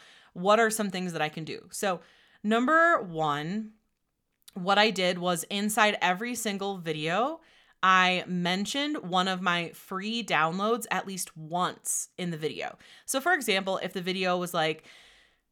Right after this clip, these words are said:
"Five digital products that will make more than your full-time job." It's like a listicle style YouTube video. And I was talking about, you know, five different digital products that could potentially make you a lot of money, right? Well,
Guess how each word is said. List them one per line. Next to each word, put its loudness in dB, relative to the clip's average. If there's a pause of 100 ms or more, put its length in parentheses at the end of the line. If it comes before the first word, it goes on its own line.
(240)
"Five 8
digital 2
products 4
that 2
will -2
make -6
more 0
than -2
your -2
full-time -6
job." -6 (300)
It's -4
like 0
a 0
listicle -2
style 2
YouTube -8
video. -2
And -4
I -2
was -6
talking -4
about, -2
you -10
know, -10
five 6
different -2
digital -2
products 2
that -2
could -8
potentially -10
make -8
you -6
a -6
lot -4
of -6
money, 0
right? 0 (320)
Well, 6